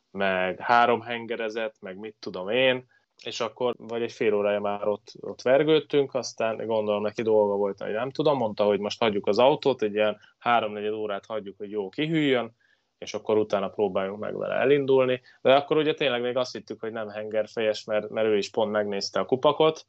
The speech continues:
és nem volt rajta, nem volt rajta semmi olyan, amiből erre lehetne következtetni. Na hát vártuk, hogy kihűljön, és akkor onnan még egy pár kilométert, ö, gurultunk,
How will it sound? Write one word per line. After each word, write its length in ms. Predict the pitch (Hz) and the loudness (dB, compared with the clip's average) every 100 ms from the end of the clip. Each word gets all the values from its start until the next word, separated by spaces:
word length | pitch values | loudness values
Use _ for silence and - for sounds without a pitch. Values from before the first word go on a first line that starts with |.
| _ | _
és 200 | - 101 | -14 -10
nem 160 | 113 95 | -6 -4
volt 220 | 95 92 | -4 -4
rajta, 500 | 104 98 104 101 - _ - | -4 -2 -2 -2 -6 _ -14
nem 160 | 98 | -8
volt 200 | 98 95 | -6 -2
rajta 400 | 107 98 104 101 - | 0 0 2 0 -2
semmi 380 | - 104 98 | -2 -2 2
olyan, 240 | 101 98 98 | 2 2 0
amiből 560 | 101 101 - - 104 | -2 -4 -6 -2 4
erre 160 | 104 101 | 4 6
lehetne 340 | 101 101 104 | 4 2 0
következtetni. 840 | 104 127 135 139 139 - 135 - 120 | 2 4 4 4 -2 -2 -6 -6 -8
Na 100 | 120 | -4
hát 220 | 104 104 | -4 -4
vártuk, 360 | 117 101 - 98 | -4 -4 -6 -8
hogy 140 | 95 | -6
kihűljön, 580 | - 165 156 143 131 - _ _ _ | -2 0 2 2 2 -2 _ _ _
és 180 | - - | -14 -8
akkor 360 | 107 - 104 - _ _ - | -6 -2 -4 -4 _ _ -2
onnan 360 | 107 104 101 | 0 2 0
még 240 | 101 98 101 | -2 0 0
egy 200 | 101 - | -2 2
pár 280 | 117 104 | 4 4
kilométert, 840 | 101 110 107 98 98 - 104 - - | 2 -8 -6 -6 -10 -8 -10 -10 -18
ö, 260 | - 98 98 | -12 -10 -8
gurultunk, 760 | 107 131 151 156 180 185 190 | -2 2 2 2 2 0 -2